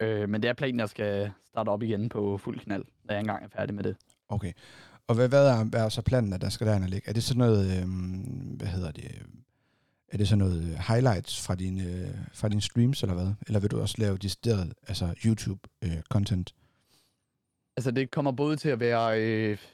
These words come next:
Speaker 1: øh, vlogs, øhm, highlights, som du selv nævner der, og så generelt videoer fra, fra ting, der sker på streamen. Det kan være et eller andet scenarie, hvor at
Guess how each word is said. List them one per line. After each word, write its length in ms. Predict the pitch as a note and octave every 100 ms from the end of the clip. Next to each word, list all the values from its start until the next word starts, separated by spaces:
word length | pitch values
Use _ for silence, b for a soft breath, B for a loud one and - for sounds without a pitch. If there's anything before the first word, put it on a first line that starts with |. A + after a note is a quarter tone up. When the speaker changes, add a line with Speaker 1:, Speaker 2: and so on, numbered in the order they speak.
| _ _ _
Speaker 1:
øh, 180 | - G2+
vlogs, 420 | A#2+ B2+ - - C#3 B2
øhm, 640 | A#2 A2 G#2+ G#2+ G#2 G2+ - _ _ _ _
highlights, 380 | A#2 A2+ B2 A#2+
som 120 | A#2
du 60 | A2+
selv 200 | C3 B2
nævner 280 | A2+ A2 A2+
der, 200 | A2+ G2 - _ _ _ _ -
og 60 |
så 200 | G2+ A2 G2+
generelt 360 | G#2+ G2 G#2 A2+
videoer 380 | A#2+ A#2+ G2+ G2+
fra, 400 | G#2 G2 G2 F#2+
fra 180 | G2+
ting, 240 | G2+ A#2 A2
der 60 |
sker 200 | G2+ A2+
på 120 | A2 A2
streamen. 280 | G#2+ G#2+
Det 100 | G#2
kan 120 | A2 G2+
være 320 | G2 G2 G2
et 60 | F#2 _ _ _ _ _ _ _ _ _ _ _ _
eller 140 | C3 A2+
andet 140 | C3
scenarie, 480 | C3+ B2 A2 A2 G2+
hvor 360 | G#2 G2 G2
at 260 | F#2 G2